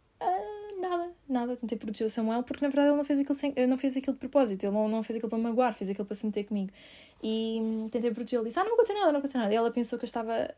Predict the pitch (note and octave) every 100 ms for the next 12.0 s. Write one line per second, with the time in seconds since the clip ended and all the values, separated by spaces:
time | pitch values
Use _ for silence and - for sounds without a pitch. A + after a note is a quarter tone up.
0 | - - G#3 G3 - _ _ _ _ _
1 | _ C#4+ C#4 F3+ E3+ - G3 F3 G3 F#3+
2 | - - - A3 G#3 G#3 A#3+ G3+ G3 F#3+
3 | - _ _ - A#3+ A3+ G#3+ G3+ G3 G3
4 | - G3+ F3+ F#3 G#3 - - - - -
5 | - G#3+ G#3+ G#3 G3+ G3+ G#3 - _ _
6 | - C4 C#4 D#4+ D4 - _ _ _ -
7 | C#4 D#4 C#4+ D#4 D4 D4 D4 C#4+ C#4+ C#4+
8 | C4+ G3 - - _ _ _ _ _ _
9 | _ - - G3+ G3 G3 - F#3+ G3+ G3
10 | - - - G3+ G#3+ G#3+ G#3 F#3+ - _
11 | _ - - - G3 G3 F#3 F3+ G#3+